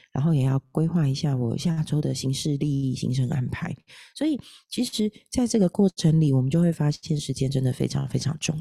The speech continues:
要。那接下来我们就来分享关于剽悍一只猫，它怎么看待时间跟管理的咯。首先呢，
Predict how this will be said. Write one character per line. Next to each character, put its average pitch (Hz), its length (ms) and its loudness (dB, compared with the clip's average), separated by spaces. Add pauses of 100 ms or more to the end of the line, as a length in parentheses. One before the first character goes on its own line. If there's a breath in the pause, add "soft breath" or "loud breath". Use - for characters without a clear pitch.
要。 - 140 -2 (600 soft breath)
那 156 120 4 (200 loud breath)
接 208 100 2
下 220 140 4
来 139 180 6
我 143 80 4
们 123 100 4
就 147 120 4
来 131 120 4
分 165 280 2
享 139 200 0 (300 loud breath)
关 180 180 2
于 165 60 4
剽 214 240 2
悍 202 240 2
一 - 20 -2
只 220 220 -4
猫， 269 240 0 (180)
它 165 320 -2
怎 - 140 -6
么 190 140 -8
看 156 120 0
待 139 200 -2
时 131 180 -2
间 151 320 2
跟 139 280 2
管 123 200 0
理 120 100 0
的 117 140 0
咯。 131 380 2 (560 loud breath)
首 170 80 0
先 277 180 0
呢， 330 240 2